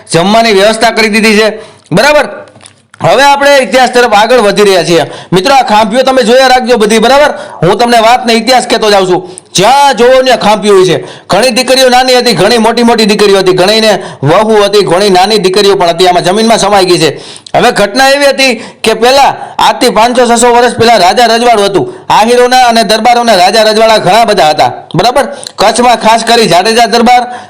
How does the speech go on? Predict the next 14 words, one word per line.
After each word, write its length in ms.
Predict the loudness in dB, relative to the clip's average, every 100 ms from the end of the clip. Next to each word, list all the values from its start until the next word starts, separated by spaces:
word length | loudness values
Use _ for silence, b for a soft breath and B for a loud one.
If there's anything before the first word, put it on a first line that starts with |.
| _ -2
પછી 580 | -2 0 2 2 0 B B B -2
બીજા 280 | 0 2
દરબારો, 420 | 0 0 2 2 0
આહિરો, 800 | 0 0 0 2 2 0 0 0
રબારીઓ, 300 | 0 0 2
આ 100 | 0
સમાજ 300 | 0 0 0
વધારે 320 | 0 0 0
છે, 120 | 0
પટેલ 360 | -2 -2 -2 -2
સમાજ 260 | 0 0
પણ 180 | 0 -2
છે 180 | -2 -2
ત્યાં. 400 | 0 -2 -2 -10